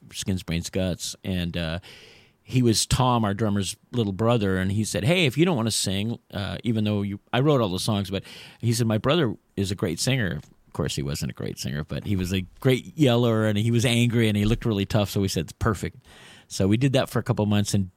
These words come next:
and Dim was the original singer on those recordings. And there's been a couple little bootlegs,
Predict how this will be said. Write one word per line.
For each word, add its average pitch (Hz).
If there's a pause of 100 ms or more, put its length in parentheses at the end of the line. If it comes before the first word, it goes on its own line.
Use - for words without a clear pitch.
(120)
and 95
Dim 110
was 95
the 92
original 92
singer 90
on 90
those 92
recordings. 85
And 87 (320)
there's 185
been 185
a 147
couple 135
little 117
bootlegs, 104